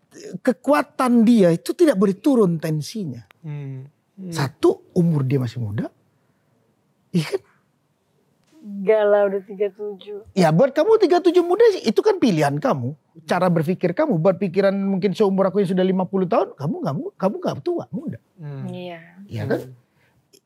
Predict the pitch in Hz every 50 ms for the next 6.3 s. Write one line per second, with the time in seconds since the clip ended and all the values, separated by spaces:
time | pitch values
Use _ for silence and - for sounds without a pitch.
0 | - - - - - 359 381 - - - - _ _ _ - 277 311 349 370 320
1 | 370 359 349 339 - - 349 349 330 359 403 440 370 220 156 131 123 - _ -
2 | 147 131 127 - _ - 139 - - - 175 160 - 233 214 - - 392 - -
3 | - - - - - - - - _ - 320 359 427 440 427 - 185 180 175 185
4 | - _ _ _ _ _ _ _ _ _ _ _ _ - 156 - - 277 269 285
5 | 285 285 294 302 262 220 208 254 254 262 262 247 269 247 247 254 254 233 220 233
6 | 226 240 330 415 427